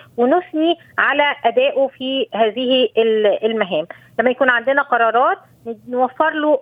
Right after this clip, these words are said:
فرصة إن هو يقول رأيه، ونحط رأيه في الاعتبار علشان نديله فرصة إن هو يتخذ ال-، القرارات، وإن إحنا حتى لو كانت القرارات مش، مش سوية، فما بيكونش فيه،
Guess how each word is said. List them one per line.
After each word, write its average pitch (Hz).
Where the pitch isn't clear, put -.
فرصة 285
إن 262
هو 247
يقول 262
رأيه، 277
ونحط 285
رأيه 262
في 254
الاعتبار 226
علشان 262
نديله 226
فرصة 277
إن 214
هو 247
يتخذ 262
ال-، 208
القرارات، 214
وإن 220
إحنا 294
حتى 320
لو 262
كانت 269
القرارات 233
مش، -
مش 208
سوية، 269
فما 226
بيكونش 269
فيه، 262